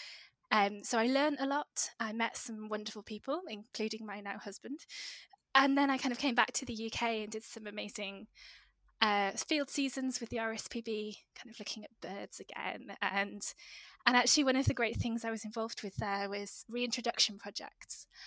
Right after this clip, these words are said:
I really enjoy reintroduction projects because unlike a lot of conservation, which feels like it, it can take a really long time, <laughs> you know, conservation, you're in it for the long run. Whereas reintroductions, you know, you've,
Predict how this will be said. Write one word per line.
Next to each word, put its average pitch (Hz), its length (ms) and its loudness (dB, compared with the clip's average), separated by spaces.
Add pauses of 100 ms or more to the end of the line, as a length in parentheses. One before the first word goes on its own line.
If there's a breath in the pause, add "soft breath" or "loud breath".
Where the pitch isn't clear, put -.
(140 loud breath)
I 220 40 -2
really 254 360 0
enjoy 226 340 0
reintroduction 208 540 -4
projects - 460 -4
because 208 320 -4
unlike 247 420 0
a - 40 -8
lot 226 100 2
of 214 80 -8
conservation, 220 580 0
which - 140 -4
feels 208 240 -6
like 185 180 -8
it, - 80 -6 (520 loud breath)
it 226 100 -6
can - 100 -6
take 262 280 4
a 247 60 4
really 233 280 0
long 208 240 -2
time, - 500 0
<laughs> - 0 -
you 277 400 10
know, 214 140 8 (120)
conservation, 285 600 8
you're 220 160 2
in 247 100 2
it - 80 -6
for - 120 -4
the 202 80 -6
long 208 380 2
run. 214 220 0 (540 loud breath)
Whereas 233 320 6
reintroductions, 262 840 2
you 220 60 -8
know, - 60 -10
you've, 208 340 -8